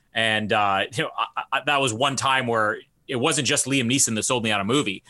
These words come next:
Uh, so it, it's exciting to have her in this and pretty much anything. Uh, Millie Bobby Brown, I'll say I, I'm, I'm a big f-, fan of Stranger Things, at least the first season and the third season. The second season's complete garbage.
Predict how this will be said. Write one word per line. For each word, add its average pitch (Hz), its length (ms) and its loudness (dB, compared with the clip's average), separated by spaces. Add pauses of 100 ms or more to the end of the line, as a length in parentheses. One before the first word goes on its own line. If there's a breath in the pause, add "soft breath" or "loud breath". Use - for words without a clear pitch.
(340 loud breath)
Uh, 107 220 0
so 156 200 2
it, 196 200 0
it's 214 140 2
exciting 175 240 2
to 135 120 0
have 131 180 -2
her 117 240 0
in 127 200 -2
this 123 220 2
and 107 180 -4
pretty 127 160 -4
much 98 180 -2
anything. 110 440 -2 (360 loud breath)
Uh, 110 360 2
Millie 202 200 4
Bobby 214 220 4
Brown, 165 240 2
I'll 165 100 2
say 165 160 2
I, 151 220 2
I'm, 160 140 -2 (100)
I'm 156 180 0
a 202 60 0
big 202 160 0
f-, - 400 -2
fan 156 160 2
of 151 80 2
Stranger 147 240 0
Things, 127 300 -2
at 156 40 0
least 185 140 2
the - 80 0
first 147 300 2
season 135 280 2
and 117 80 0
the 104 60 -2
third 120 240 0
season. 101 300 -2
The 110 60 -2
second 135 260 -2
season's 110 280 -2
complete 110 300 -6
garbage. 95 480 -6